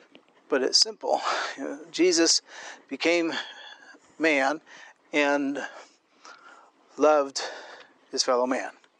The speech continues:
And Saint Augustine says, that's what you do. 'Cause Saint John in that, in the first letter talks about,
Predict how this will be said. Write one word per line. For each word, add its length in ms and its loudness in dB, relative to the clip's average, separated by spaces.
And 140 -6
Saint 180 2
Augustine 340 2
says, 360 4
that's 200 2
what 140 -6
you 60 -4
do. 140 -4
'Cause 160 4
Saint 200 2
John 220 6
in 80 0
that, 180 4
in 120 2
the 80 -2
first 460 -2
letter 220 6
talks 280 -2
about, 320 2